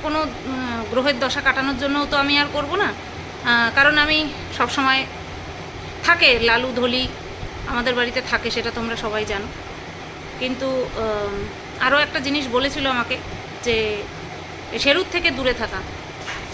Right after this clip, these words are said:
ওরকম দশটা শনি সাড়ে সাতি নিয়ে মাথায় চলতে পারবো, কিন্তু শেরুকে অসম্ভব, শেরু জান প্রাণ সব। তো যাই হোক, আহ,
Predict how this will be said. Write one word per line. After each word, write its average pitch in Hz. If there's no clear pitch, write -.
ওরকম 285
দশটা 269
শনি 294
সাড়ে 277
সাতি 285
নিয়ে 277
মাথায় 262
চলতে 254
পারবো, 240
কিন্তু 254
শেরুকে 311
অসম্ভব, 240
শেরু 254
জান 240
প্রাণ 233
সব। 196
তো 262
যাই 277
হোক, 302
আহ, 214